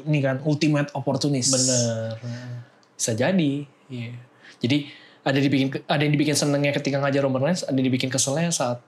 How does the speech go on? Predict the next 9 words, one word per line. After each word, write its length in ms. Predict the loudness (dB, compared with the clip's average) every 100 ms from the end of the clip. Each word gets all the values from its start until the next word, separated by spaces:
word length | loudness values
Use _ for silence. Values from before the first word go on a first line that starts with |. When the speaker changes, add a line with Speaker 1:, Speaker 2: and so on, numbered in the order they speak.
| _ _ -6
Speaker 2:
ngajar 380 | -4 -2 -2 -2
Daniel 240 | -2 -2
Bryan. 380 | 0 0 0 0
Speaker 1:
Iya. 200 | -2 -2
Speaker 2:
Gitu. 120 | -2 -4 -6 -10 -18 _ -20 -20 -20 -20 _ _ _ _ _ -18 -6
Speaker 1:
Walaupun 380 | 0 2 4 4
gue 100 | 4
berharap, 540 | 4 2 2 0 -4 -16 _ _ _ _ _ _ -8
eh, 540 | -2 0 0 0 0